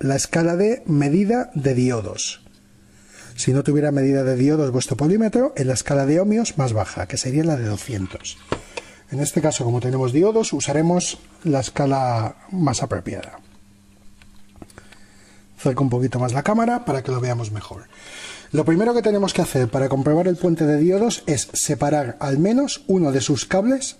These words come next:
de entrada de alimentación de, de, desde el transformador, ya que si quisiéramos medir directamente, sin separar dichos cables, bueno, hay que decir que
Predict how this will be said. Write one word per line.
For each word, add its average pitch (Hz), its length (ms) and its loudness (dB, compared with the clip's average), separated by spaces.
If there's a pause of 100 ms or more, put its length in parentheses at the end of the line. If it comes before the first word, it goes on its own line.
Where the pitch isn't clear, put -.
de 139 180 0
entrada 190 640 0 (800)
de 170 320 2
alimentación 143 720 2
de, 180 100 2
de, 135 300 0
desde 139 300 0
el 123 60 2
transformador, 113 760 -2 (520)
ya 151 240 0
que - 140 -2
si 135 160 -2
quisiéramos 175 580 0
medir 131 400 2
directamente, 165 1000 0
sin 143 260 0
separar 131 400 -2
dichos 117 320 -4
cables, 185 460 0 (520)
bueno, 135 160 -4
hay 131 60 -6
que 151 100 2
decir 139 320 2
que 127 260 0